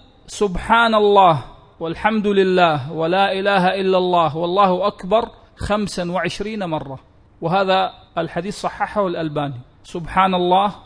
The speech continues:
والحمد لله ولا إله إلا الله والله أكبر" خمسا وعشرين مرة. الصفة الخامسة في سنن أبي داود وصححها الألباني من حديث عبد الله بن عمرو بن العاص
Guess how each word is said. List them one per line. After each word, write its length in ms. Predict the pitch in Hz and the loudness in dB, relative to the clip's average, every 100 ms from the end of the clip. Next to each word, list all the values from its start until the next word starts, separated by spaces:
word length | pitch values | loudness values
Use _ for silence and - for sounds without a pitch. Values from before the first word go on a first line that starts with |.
| - - | -20 -12
والحمد 460 | 156 - 185 180 | -10 -4 -4 0
لله 500 | 185 180 180 190 202 185 - - | 0 0 0 0 -2 -8 -18 -12
ولا 380 | 151 160 175 175 | -6 0 0 0
إله 320 | 180 180 190 | 0 0 -2
إلا 160 | 180 175 | -4 -2
الله 300 | 180 208 214 - _ | 0 -2 -4 -14 _
والله 400 | 165 170 190 190 | -8 -2 0 0
أكبر" 300 | 190 - 190 | -2 -4 -6
خمسا 580 | 190 - 202 208 - 196 | -6 -4 -4 -4 -6 -6
وعشرين 500 | 175 170 - 196 208 | -6 -6 -8 -10 -8
مرة. 320 | 170 151 135 - - _ | -6 -6 -10 -20 -20 _
الصفة 400 | 180 - 277 254 | -6 -4 -2 2
الخامسة 800 | 240 - 233 240 240 240 247 254 - - - - | 2 2 2 4 2 2 2 2 0 -16 -20 -18
في 140 | - 190 | -10 -6
سنن 340 | - 233 220 | -2 0 2
أبي 240 | 214 220 202 | 2 2 6
داود 440 | 208 214 240 247 - - | 6 8 6 2 -6 -14
وصححها 600 | 160 165 - 214 220 208 | -10 -10 -4 -2 2 2
الألباني 680 | 202 196 190 214 233 247 247 - _ _ - | 2 0 4 4 4 -2 -8 -16 _ _ -10
من 140 | 180 | -8
حديث 520 | - 190 226 226 - 175 147 - _ _ _ _ | -6 -4 -2 -4 -4 -4 -4 -10 _ _ _ _
عبد 180 | 170 151 | -4 0
الله 260 | 185 214 214 | 4 6 6
بن 160 | 185 | 4
عمرو 280 | 202 220 214 | 4 4 2
بن 120 | 190 | 0
العاص 640 | 196 180 233 262 - - | 0 2 2 0 -6 -16